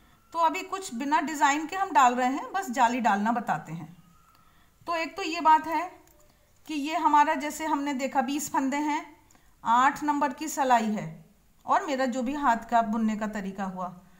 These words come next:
तो ये लगभग साढ़े तीन चार इंच है। तो ऐसे हम अंदाज कर लेते हैं कि हमको जितना बनाना होता है, उस हिसाब से हम किसी भी बुनाई में, मफलर है, शॉल है,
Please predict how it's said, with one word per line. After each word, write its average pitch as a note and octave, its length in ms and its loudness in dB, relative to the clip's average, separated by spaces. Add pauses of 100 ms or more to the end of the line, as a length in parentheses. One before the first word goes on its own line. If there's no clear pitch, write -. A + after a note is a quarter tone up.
(280)
तो E4 60 -8
ये E4 140 -6
लगभग E4 320 0
साढ़े C4+ 320 4
तीन C4+ 240 -2
चार G3+ 280 2
इंच F#3+ 240 -8
है। E3+ 100 -8 (100)
तो - 160 -6
ऐसे D4+ 260 0
हम F4 160 2
अंदाज C#4 480 6
कर B3 160 2
लेते G3 280 -4
हैं E3+ 340 -8 (400)
कि D4 60 -4
हमको D#4 260 4
जितना C#4+ 320 4
बनाना C4+ 380 2
होता B3+ 300 0
है, C4 260 0
उस D#4+ 220 -6
हिसाब D4 280 2
से D#4 140 -6
हम D#4+ 200 -2
किसी D#4 280 -8
भी F4+ 160 -6
बुनाई A#3 340 0
में, A3+ 260 -4
मफलर A#3+ 380 0
है, G#3 220 -2
शॉल G3+ 280 -4
है, G3+ 260 -4